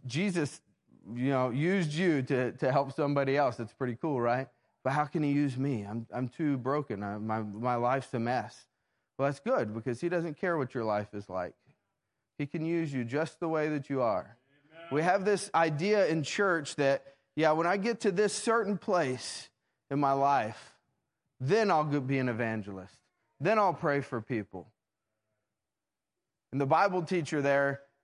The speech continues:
had one of the best sayings ever. Whenever people would push back against that, like, right before we'd go to a church service, they would say, "But I don't know what to say," or, or, "I,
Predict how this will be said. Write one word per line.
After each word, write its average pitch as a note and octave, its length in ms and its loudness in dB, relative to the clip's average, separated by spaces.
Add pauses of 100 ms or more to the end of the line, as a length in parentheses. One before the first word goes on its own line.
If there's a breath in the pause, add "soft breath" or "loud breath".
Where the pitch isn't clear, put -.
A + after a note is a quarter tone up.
had C#3+ 180 2
one D#3+ 160 2
of D#3 80 2
the D3+ 60 0
best D#3+ 340 2
sayings F3 460 0
ever. D#3+ 460 0
Whenever C#3 340 0
people F3 340 -2
would D3+ 220 0
push F#3 260 -2
back D#3+ 380 2
against D3 400 -4
that, B2 160 0
like, A#2 200 -2
right C#3+ 180 0
before C3+ 280 -4
we'd C#3 140 -2
go C#3 160 0
to C3+ 80 2
a C3 60 0
church E3 320 -6
service, A2+ 480 -6 (360)
they C#3+ 80 -2
would D3 100 -4
say, E3 100 0
"But D3 160 -2
I D3 80 -2
don't F3 160 -2
know D#3+ 80 0
what D#3 160 -2
to D3 80 -12
say," D#3 440 -2 (300)
or, B2+ 80 2
or, C#3+ 420 2 (100)
"I, B2 80 -2